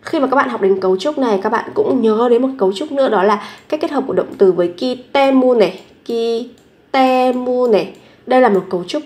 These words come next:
tương đương, nó cũng mang nghĩa là vì nên và có thể dùng để nói về những cái, ừm, để trình bày những cái kết quả không tốt, tiêu cực, giống như là 느라고. Các bạn có thể dùng là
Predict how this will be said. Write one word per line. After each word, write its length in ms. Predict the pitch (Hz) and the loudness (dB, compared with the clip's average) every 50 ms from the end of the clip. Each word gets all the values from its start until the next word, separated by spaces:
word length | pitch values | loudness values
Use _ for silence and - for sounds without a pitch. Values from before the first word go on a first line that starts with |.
| - - | -8 -4
tương 280 | - 302 294 277 277 262 | -2 -2 0 0 2 4
đương, 260 | 277 277 269 269 262 233 | 6 6 6 4 0 -6
nó 100 | 208 190 202 | -6 -6 0
cũng 220 | - 208 - 254 254 | -2 -2 0 0 -6
mang 220 | 254 254 247 240 | -6 -4 -4 -2
nghĩa 120 | 240 - | 0 0
là 140 | - 262 233 | 0 0 -2
vì 280 | 196 185 202 208 202 196 | 0 4 6 6 6 6
nên 300 | 208 226 240 247 254 247 - - - _ _ | 6 4 2 2 0 -4 -14 -18 -20 _ _
và 420 | - 226 226 226 220 214 202 185 190 - | 2 4 6 6 8 6 4 4 2 2
có 180 | 196 180 180 | 2 2 2
thể 220 | 190 - 285 220 196 | 0 0 -2 0 2
dùng 320 | 190 202 190 185 175 165 | 2 2 2 2 0 -2
để 100 | - 175 | -4 -4
nói 240 | 165 170 170 170 170 | -4 -4 -6 -4 -2
về 140 | 214 226 202 | 0 2 2
những 280 | 185 180 - - - | 2 2 0 -2 -2
cái, 420 | - 185 175 170 170 175 185 240 262 262 - - - - - - _ - | -2 0 0 0 0 0 0 -2 -2 -6 -14 -18 -20 -20 -20 -20 _ 0
ừm, 540 | - 202 196 190 190 190 190 190 185 185 185 - - - - - _ _ _ - | 2 4 4 6 6 6 6 6 4 2 0 -2 -10 -16 -20 -20 _ _ _ 0
để 120 | 233 220 202 | 2 2 4
trình 180 | - 202 196 | 4 4 4
bày 120 | 196 190 180 | 4 4 4
những 140 | 185 - | 4 2
cái 140 | - 190 180 - | 2 -2 -4 -2
kết 120 | - 302 294 - | -4 -6 -4 -2
quả 180 | - 233 - - | -2 0 0 -2
không 260 | - - 254 240 247 | -4 -6 -6 -6 -2
tốt, 360 | 240 - 302 370 381 381 - | 4 4 6 6 4 0 -4
tiêu 160 | - 262 247 240 | -4 -2 -2 0
cực, 380 | 247 - 220 - - - - - | 2 2 2 2 2 -8 -18 -10
giống 240 | 214 196 202 196 233 | -2 0 0 0 2
như 100 | 247 247 | 0 0
là 240 | 247 226 185 170 175 | 0 0 -2 -2 -2
느라고. 680 | 185 220 262 254 254 240 220 214 196 185 190 185 175 - - - - - - _ _ _ _ _ _ _ _ _ _ _ _ _ _ - | -2 0 0 0 0 0 0 0 0 2 2 2 2 0 -4 -14 -20 -20 -20 _ _ _ _ _ _ _ _ _ _ _ _ _ _ -2
Các 80 | 240 | 0
bạn 120 | 240 - - | 0 0 0
có 80 | - 190 | -2 -2
thể 160 | 202 220 196 | 0 0 0
dùng 220 | 175 185 185 180 170 | 4 2 2 2 2
là 300 | 170 160 160 160 170 | -2 -2 -2 -4 -4